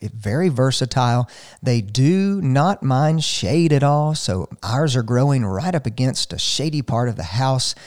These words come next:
uh, along a pathway as you come into the house, and they really are gonna start brightening up that space as they start blooming over winter. And of course, they,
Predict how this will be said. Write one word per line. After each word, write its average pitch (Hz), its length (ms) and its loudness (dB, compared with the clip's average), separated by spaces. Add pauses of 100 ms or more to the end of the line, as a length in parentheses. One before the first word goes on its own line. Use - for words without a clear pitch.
(320)
uh, 80 560 -4 (160)
along 98 300 -2
a - 60 -4
pathway 139 680 0
as 95 120 -4
you - 60 -8
come 135 300 -2
into 127 320 -2
the 110 80 -2
house, 113 400 -2 (360)
and 120 320 2
they 131 120 2
really 143 400 2
are 107 80 0
gonna 107 160 0
start 101 340 -4
brightening 117 480 -2
up - 200 -2
that 110 220 -2
space - 560 0
as - 140 -6
they 104 140 -4
start - 340 -2
blooming 123 380 2
over 101 240 -2
winter. 110 340 -2
And 101 120 -2
of 117 40 -6
course, 196 240 0
they, - 160 -4